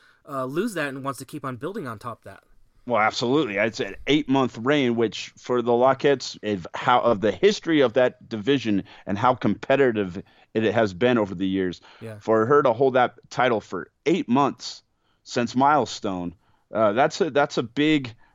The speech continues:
Speaker 2: big accomplishment.
Speaker 1: Right.
Speaker 2: A-, and, uh, y-, you know, so, uh, she, yeah, she definitely does not want to, uh, is not ready to give it up. That's, that belt is her friend. <laughs>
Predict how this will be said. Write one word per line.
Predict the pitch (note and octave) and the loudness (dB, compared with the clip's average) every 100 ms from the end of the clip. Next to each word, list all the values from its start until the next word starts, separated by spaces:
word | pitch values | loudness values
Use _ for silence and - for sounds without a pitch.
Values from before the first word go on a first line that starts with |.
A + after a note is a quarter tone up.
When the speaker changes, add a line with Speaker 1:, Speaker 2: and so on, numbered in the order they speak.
| _ | _
Speaker 2:
big | B2+ B2+ | 2 2
accomplishment. | G#2+ - G2+ F2+ D2+ - - _ _ _ _ | 0 0 -2 -2 -8 -14 -20 _ _ _ _
Speaker 1:
Right. | G2 A2 G2+ F#2 _ | -20 -18 -18 -20 _
Speaker 2:
A-, | F#2 - - | -18 -18 -10
and, | G2 G2 F#2 | -6 -4 -2
uh, | F#2+ F2+ E2 | -2 -2 -4
y-, | A1+ G2+ F#2 | -4 -4 -2
you | G#2+ | 0
know, | G2+ | 0
so, | F#2 - G#2+ G2 F2+ - - _ - | 0 4 4 4 -2 -10 -20 _ -6
uh, | F2 D2 C2+ - | -2 -2 -6 -8
she, | - B2+ | -4 2
yeah, | D3+ F#2 | 4 2
she | - D3 | 0 2
definitely | C#3+ D#3+ - E3+ D3+ | 4 2 2 0 0
does | A#2+ C3 A#2 | 2 0 2
not | B2+ C#3 C3 | 2 2 0
want | B2+ A#2+ G#2+ | -2 -4 -4
to, | B2 A2+ A2 | -2 2 4
uh, | G2+ | 4
is | B2 C3 | 2 2
not | D3+ | 4
ready | D3 D3 | 4 2
to | B2+ | 2
give | C3+ A#2+ | 0 2
it | |
up. | B2 - | 2 2
That's, | B2+ D3+ - - _ - | 0 -2 -4 -14 _ -4
that | A2+ G2+ | -4 0
belt | C#3+ D#3 B2 | 0 0 -2
is | A2+ | -2
her | B2 | -4
friend. | G2 - D3 D#3 G3 | -4 -2 -2 -2 -6
<laughs> | - | -14